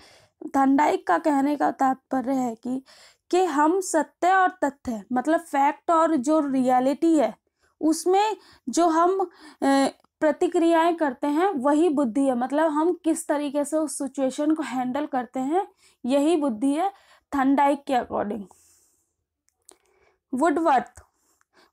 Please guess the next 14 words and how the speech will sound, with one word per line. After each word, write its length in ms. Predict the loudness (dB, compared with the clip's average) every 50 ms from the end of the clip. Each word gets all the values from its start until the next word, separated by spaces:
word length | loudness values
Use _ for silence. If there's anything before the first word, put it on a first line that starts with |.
| -6
बुद्धि 360 | -2 0 0 0 0 0 -2 -2
कार्य 440 | -2 0 0 2 2 2 2 0
करने 380 | 0 2 2 2 2 2 2 2
की 140 | 0 -2 -2
एक 320 | -2 -2 -2 -2 -2 -2
विधि 360 | -2 -2 -2 -2 -2 -4 -6
है। 220 | -6 -10 -14 _ _ _ _ _ _ -10 -4
अब 140 | -4 -2 0
ये 400 | 0 0 0 0 2 2 4 4
भी 140 | 4 4 2
यही 320 | 2 4 4 4 2 2 2
बोल 280 | 2 2 2 2 0
रहे 140 | 0 -4 -4
हैं। 220 | -4 -6 -8 -10